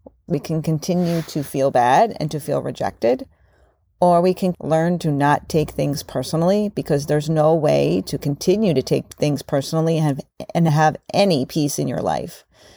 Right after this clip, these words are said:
The road to peace is knowing that the universe is impersonal, people's reactions to you are impersonal. They're reacting to you from what's inside of them, not from what you have done.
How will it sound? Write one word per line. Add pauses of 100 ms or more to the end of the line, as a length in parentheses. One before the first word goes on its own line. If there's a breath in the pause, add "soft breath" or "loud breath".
(180 loud breath)
The
road
to
peace
is
knowing
that
the
universe
is
impersonal, (440 soft breath)
people's
reactions
to
you
are
impersonal. (680)
They're
reacting
to
you (140)
from
what's
inside
of
them, (680)
not
from (100)
what
you
have
done.